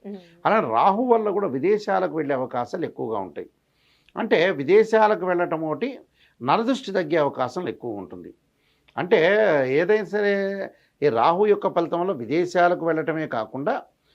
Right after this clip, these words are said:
Speaker 2: చక్షు దోషం అంటారు, అంటే ఏదైతే కన్ను దోషం అనేది తగ్గే అవకాశం ఎక్కువ ఉంటుంది. అంటే నరదృష్టి
Speaker 1: మ్మ్.
Speaker 2: తగ్గే అవకాశం అనేది బాగా ఎక్కువ ఉంటుంది. అంటే ఆర్థిక పరంగా లావాదేవీల విషయంలో కూడా పుంజుకునే అవకాశం ఎక్కువగా ఉంటుంది. అలానే వీళ్ళకి దశమ స్థానంలో శని,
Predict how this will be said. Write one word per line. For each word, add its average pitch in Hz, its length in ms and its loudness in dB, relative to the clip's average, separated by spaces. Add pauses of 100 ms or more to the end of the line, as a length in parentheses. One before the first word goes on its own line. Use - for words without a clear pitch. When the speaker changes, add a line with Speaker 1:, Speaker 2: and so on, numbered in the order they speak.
(300)
Speaker 2:
చక్షు 196 320 0
దోషం 202 420 2
అంటారు, 131 380 -2 (400)
అంటే 190 320 2
ఏదైతే 175 360 0 (160)
కన్ను 208 260 0
దోషం 214 380 2
అనేది 185 200 -4
తగ్గే 160 200 -2
అవకాశం 147 480 -2
ఎక్కువ 127 240 -10
ఉంటుంది. 113 220 -10
అంటే 170 180 -6
నరదృష్టి 160 380 -6
Speaker 1:
మ్మ్. 170 100 -10
Speaker 2:
తగ్గే 139 340 -4 (340)
అవకాశం 147 480 -2
అనేది 175 200 -4
బాగా 127 240 0
ఎక్కువ 120 320 -6
ఉంటుంది. 92 300 -16 (440)
అంటే 196 160 2
ఆర్థిక 156 520 2
పరంగా 190 460 2
లావాదేవీల 165 600 2
విషయంలో 143 380 -4
కూడా 208 120 -2
పుంజుకునే 156 420 -8
అవకాశం 135 460 -4
ఎక్కువగా 117 340 -6
ఉంటుంది. 87 380 -12 (560)
అలానే 240 320 2
వీళ్ళకి 180 520 2
దశమ 139 380 -2
స్థానంలో 202 580 0
శని, 151 380 -6